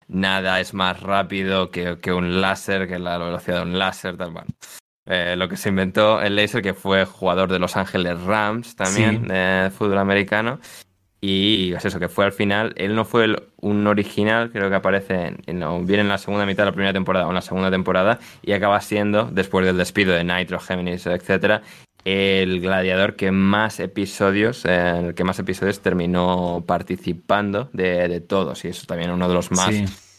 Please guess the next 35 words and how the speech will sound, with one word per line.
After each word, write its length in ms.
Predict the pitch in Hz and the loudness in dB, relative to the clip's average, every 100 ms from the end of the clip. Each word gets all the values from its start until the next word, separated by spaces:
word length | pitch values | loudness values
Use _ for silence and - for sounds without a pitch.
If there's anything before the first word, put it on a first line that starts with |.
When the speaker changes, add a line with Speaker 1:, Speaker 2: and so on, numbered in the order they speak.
| - | -4
Speaker 1:
recordados 640 | 113 127 117 113 120 117 | 0 2 4 2 2 -2
y 80 | 92 | -6
una 160 | 90 87 | -4 -4
de 60 | |
las 280 | 82 82 - - | -4 -8 -12 -10
voces, 720 | 95 101 98 - 101 107 - | 0 0 0 0 2 2 0
eh, 160 | 87 85 | -4 0
caras 340 | 92 92 92 | -2 -2 -4
más, 480 | 87 85 85 85 - | -6 -4 -4 -6 -6
eh, 440 | 82 87 85 85 85 | -4 -2 0 0 0
prominentes 680 | 92 90 87 87 87 98 95 | 0 0 0 -2 0 0 0
del 320 | 85 82 76 - | -2 -4 -10 -2
documental 380 | 104 110 104 | 2 4 4
de 100 | 101 | 2
Netflix. 460 | 101 104 - - - | 2 -2 -6 -12 -12
Speaker 2:
Sí, 340 | - - 143 | -10 2 4
y 100 | 113 | 4
él 160 | 131 135 | 2 4
entra 600 | 156 156 151 165 214 220 | 2 0 -2 0 0 -4
porque 560 | - 117 98 117 117 110 | -4 -2 0 0 2 2
era 160 | 135 147 | 2 2
compañero 640 | 131 123 123 123 135 139 | -4 -2 0 0 2 4
de 120 | 135 | 2
piso 440 | 120 139 143 185 170 | 2 2 2 4 4
de 80 | 120 | 4
Nitro. 540 | 170 151 123 98 95 _ _ _ _ _ | 2 2 0 -2 -4 _ _ _ _ _
Se 140 | - 113 | -8 -4
Speaker 1:
Sí, 60 | |
Speaker 2:
conocían 720 | 113 110 110 131 123 143 139 113 | 0 2 4 4 6 4 4 4
de 60 | |
Speaker 1:
exacto, 220 | 143 151 147 | 4 4 2
sí, 60 | |
Speaker 2:
antes, 160 | 170 185 | 2 2
Speaker 1:
sí, 160 | 117 101 | 2 -4
se, 260 | - 98 | -6 -8